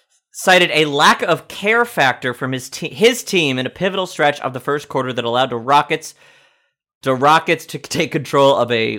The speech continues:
one thirty-five, one nineteen Houston victory Monday night. Okay? And if that's not a blurb, if that's not a mouthful, and if I didn't just nail that, then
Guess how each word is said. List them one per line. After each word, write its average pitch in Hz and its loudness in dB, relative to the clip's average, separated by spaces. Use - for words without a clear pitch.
one 156 -6
thirty-five, 165 0
one 147 -2
nineteen 143 -4
Houston 139 -6
victory 123 -6
Monday 117 -4
night. 117 -6
Okay? 190 -2
And 127 -10
if 127 -12
that's 233 2
not 156 0
a 120 -4
blurb, 127 -2
if 131 -10
that's 202 0
not 151 -2
a - -6
mouthful, 165 -2
and 127 -4
if 131 -6
I 160 4
didn't 165 -4
just 120 -8
nail 127 -2
that, 196 0
then 113 -2